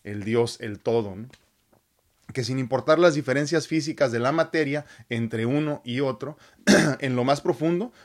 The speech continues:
todos somos seres de luz y juntos conformamos el todo, la divinidad. Es por ello que el amor incondicional es una capacidad de cada uno de nosotros y es en esencia la búsqueda más importante de nuestra existencia,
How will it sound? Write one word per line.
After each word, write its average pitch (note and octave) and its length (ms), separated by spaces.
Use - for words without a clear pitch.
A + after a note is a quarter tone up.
todos C#3+ 300
somos C#3+ 300
seres C#3+ 320
de A2+ 100
luz E3 300
y A#2+ 100
juntos C#3+ 420
conformamos A#2 680
el G2+ 140
todo, A#2+ 400
la G#2 200
divinidad. F#2 520
Es B2+ 80
por F3+ 140
ello F#3 220
que E3 80
el C#3 80
amor C3+ 220
incondicional C3+ 960
es C3+ 200
una D3 200
capacidad A#2+ 680
de A#2 220
cada B2+ 240
uno B2+ 260
de A#2+ 80
nosotros A#2 680
y B2+ 180
es B2 140
en C#3 120
esencia C#3 420
la A2+ 160
búsqueda A#2 580
más C#3+ 420
importante C3+ 840
de G#2+ 140
nuestra A#2 420
existencia, A#2 800